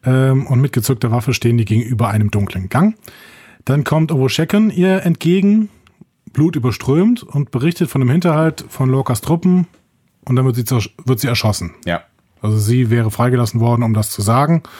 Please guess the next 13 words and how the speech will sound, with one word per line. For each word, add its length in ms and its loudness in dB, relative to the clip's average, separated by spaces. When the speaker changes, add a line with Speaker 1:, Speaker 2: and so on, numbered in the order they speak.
Speaker 1:
und 80 0
wird 120 0
dann 120 0
erschossen. 420 0
Auf 120 -4
der 120 -4
anderen 220 2
Seite 300 2
gehen 200 2
dann 120 2
so 100 2
Gewehrpointer 1400 0
an 380 2